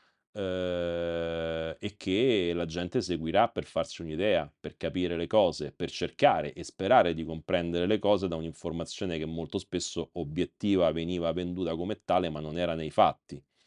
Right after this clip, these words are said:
Quindi le grandi maratone notturne per, eh, vedere ed attendere,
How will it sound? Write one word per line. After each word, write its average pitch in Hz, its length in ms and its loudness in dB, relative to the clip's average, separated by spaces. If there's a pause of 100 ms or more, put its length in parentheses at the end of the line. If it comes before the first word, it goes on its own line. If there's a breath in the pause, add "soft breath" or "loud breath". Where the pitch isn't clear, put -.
(440 soft breath)
Quindi 113 400 4
le 92 240 4
grandi 113 340 4
maratone 98 920 4
notturne 90 760 4
per, 95 300 4
eh, 90 420 2 (840)
vedere 92 420 4
ed 82 100 0
attendere, 90 800 0